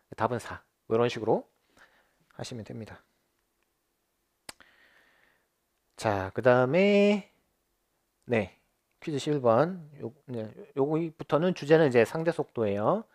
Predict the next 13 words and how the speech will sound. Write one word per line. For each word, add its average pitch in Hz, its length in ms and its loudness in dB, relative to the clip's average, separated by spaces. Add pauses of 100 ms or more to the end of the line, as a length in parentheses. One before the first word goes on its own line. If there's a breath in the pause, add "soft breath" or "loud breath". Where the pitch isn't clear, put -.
(440 soft breath)
자, 135 120 4
이 151 120 4
미터 247 200 2
퍼스크 - 300 4
일정한 190 340 4
속력으로 151 480 4
동쪽으로 139 360 0
움직이는 135 460 0
수평 175 340 -2
엘리베이터 127 600 2
위에서, 120 600 0
에스컬레이터 156 480 2
위에서 120 540 0